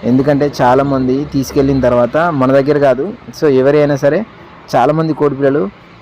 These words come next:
ఫోల్ఫాక్స్ రోగం వచ్చి చనిపోతున్నాయి. So అది రోగం రాకుండా ఉండడం కోసం already నేను అడ్వాన్స్ వ్యాక్సిన్ వేశాను.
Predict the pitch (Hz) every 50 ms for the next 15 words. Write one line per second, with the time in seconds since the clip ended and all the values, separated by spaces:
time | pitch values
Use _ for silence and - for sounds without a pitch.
0 | - - - 135 139 139 131 147 139 - - 147 139 135 135 135 135 135 127 135
1 | 120 131 123 123 123 127 123 113 117 117 113 117 127 - - - - - 147 131
2 | - - 107 120 127 135 131 123 120 123 127 135 139 131 123 123 120 127 123 123
3 | 120 117 117 123 127 127 127 127 123 120 131 127 120 120 123 123 131 131 135 127
4 | 120 113 110 127 131 123 - 123 113 107 110 104 - 135 135 120 110 110 113 -
5 | 131 120 110 104